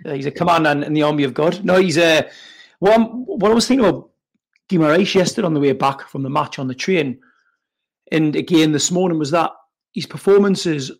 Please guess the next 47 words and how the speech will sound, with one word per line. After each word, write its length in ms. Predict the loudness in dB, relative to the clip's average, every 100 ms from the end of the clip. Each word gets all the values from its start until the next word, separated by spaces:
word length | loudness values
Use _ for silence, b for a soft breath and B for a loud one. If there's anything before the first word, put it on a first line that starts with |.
| _ -8
are 140 | -8
so 260 | -2 -2 -2
consistently 1160 | -6 -6 -6 -6 -6 -6 -4 -4 -4 -6 -10 _ _ _ _ _
world 320 | 0 0 0
class 400 | -4 -2 -2 -4
that 260 | -8 -6 -6
you 100 | 0
almost, 520 | 2 2 0 -6 -12 _ _ _ _ _ _ _ _ _ -20 -16
uh, 80 | -18 -18 _ _ _ -10
start 260 | -2 -2
taking 140 | 0 -4
them 80 | -4
for 60 |
granted. 340 | -2 -4 -4 -8
It's 120 | -6 0
like, 280 | 0 -2 b b b
we've 120 | -10 -10
spoke 300 | 0 0 2
about 160 | 2
a 40 | 2
lot 160 | 2
of 60 | 0
other 140 | -2
players 220 | -2 -4
before 220 | -4 -4 -2
we 60 |
got 100 | -2
to 60 | -4
Bruno, 420 | -4 -2 -2 -4 b b b _
and 140 | -8
Bruno, 460 | -2 0 2 2 0
in 200 | -2 -2
my 80 | 0
opinion, 400 | 0 -2 -2 -2
was 160 | -2
actually 300 | -4 -6 -4
head 120 | -4 -2
and 100 | -4
shoulders 300 | -4 -4 -4
above 160 | -2
anyone 200 | -2 0
else 120 | 0
on 60 | -2
the 60 | -2
pitch 260 | -4 -2
yesterday. 400 | -4 -2 0 2
And 180 | 0